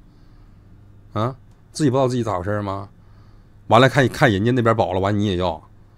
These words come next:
完了回头人家交税的时候，那，那对，那他咱不行，咱行。那你美国挣一块钱交三毛的时候，你完、嗯，对，那他那不行。但人家那个医疗行，你填，你是，你是分儿逼不想掏啊，全世界唯你赚。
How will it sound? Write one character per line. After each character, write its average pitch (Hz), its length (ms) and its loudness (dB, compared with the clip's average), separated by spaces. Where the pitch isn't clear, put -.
完 107 120 4
了 127 80 6
回 131 100 4
头 123 100 4
人 113 180 4
家 127 60 2
交 117 160 2
税 127 180 2
的 101 100 -2
时 92 100 -4
候， 92 100 -2
那， 135 340 -2
那 147 160 0
对， 123 220 0
那 139 140 0
他 110 140 -6
咱 95 240 -4
不 95 120 -6
行， 82 180 -12
咱 90 200 -4
行。 92 160 -10
那 123 100 4
你 151 40 6
美 127 180 4
国 110 140 0
挣 123 160 -2
一 113 60 -2
块 123 100 0
钱 117 80 0
交 113 160 2
三 113 100 0
毛 104 200 -6
的 95 80 -4
时 92 80 -6
候， 92 100 -4
你 90 180 -4
完、 98 180 0
嗯， 98 380 -2
对， 110 240 -2
那 113 140 -4
他 113 100 -4
那 98 100 -4
不 90 120 -8
行。 87 160 -12
但 131 140 4
人 113 100 2
家 127 80 2
那 131 60 0
个 127 80 0
医 120 120 -2
疗 98 140 0
行， 92 160 -4
你 101 80 -2
填， 113 240 -2
你 117 120 2
是， 127 140 -2
你 107 180 0
是 135 100 0
分 151 160 4
儿 - 20 0
逼 147 120 -2
不 151 100 -4
想 110 160 -2
掏 113 220 -2
啊， 120 80 0
全 117 180 -4
世 127 60 -6
界 131 80 -2
唯 110 120 -4
你 104 160 -8
赚。 95 280 -6